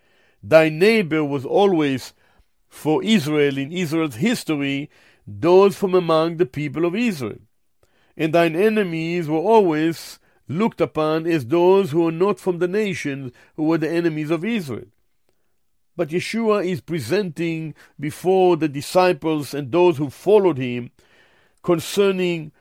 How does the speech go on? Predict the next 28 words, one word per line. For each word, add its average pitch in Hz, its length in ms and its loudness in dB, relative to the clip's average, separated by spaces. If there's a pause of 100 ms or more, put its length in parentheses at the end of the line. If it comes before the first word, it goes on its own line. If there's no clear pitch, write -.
(480)
the 135 160 -4
true 208 800 0 (600)
interpretation 165 1300 -2 (360)
of 147 180 -2
the 156 100 2
desire 147 1040 2 (260)
of 120 260 -2
God 175 340 4
through 170 420 -4
the 156 100 0
law 165 380 4
that 143 160 -4
he 143 100 -2
had 113 160 -6
given 147 280 0
his 123 260 -6
people. 110 640 -4 (640)
Yeshua, 190 440 0
Jesus 170 360 -4
the 160 100 -2
Messiah, 170 400 0
says 175 240 0
in 156 100 -2
verse 170 240 0
forty-four 160 580 -2
to 135 120 -10
verse 151 280 -4
forty-eight, 139 640 -6